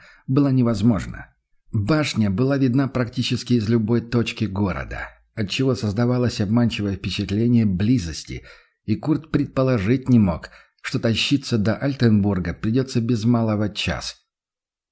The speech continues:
Не будь рядом Нессель, он, разумеется, добрался бы скорее, а то и попросту вывел бы из стойла скучающего жеребца. Однако настоять на своем и таки отправить ведьму в ножку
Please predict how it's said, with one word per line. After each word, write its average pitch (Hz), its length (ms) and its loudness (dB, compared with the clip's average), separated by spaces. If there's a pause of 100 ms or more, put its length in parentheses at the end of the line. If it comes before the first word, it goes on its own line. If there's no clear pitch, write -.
(120)
Не 127 140 6
будь 151 280 0
рядом 117 520 2
Нессель, 107 500 0 (560)
он, 147 160 2
разумеется, 147 560 2
добрался 127 480 0
бы 120 100 2
скорее, 98 600 -2 (140)
а 107 100 -4
то 135 100 2
и 135 120 4
попросту 131 580 -2
вывел 127 380 4
бы 107 180 2
из 95 120 -4
стойла 117 600 0
скучающего 117 840 0
жеребца. 101 580 -2 (500)
Однако 110 680 2 (280)
настоять 117 760 2
на 113 140 2
своем 113 480 4
и - 20 2
таки 101 240 -4
отправить 107 640 0
ведьму 98 420 4
в 87 80 -2
ножку 120 540 0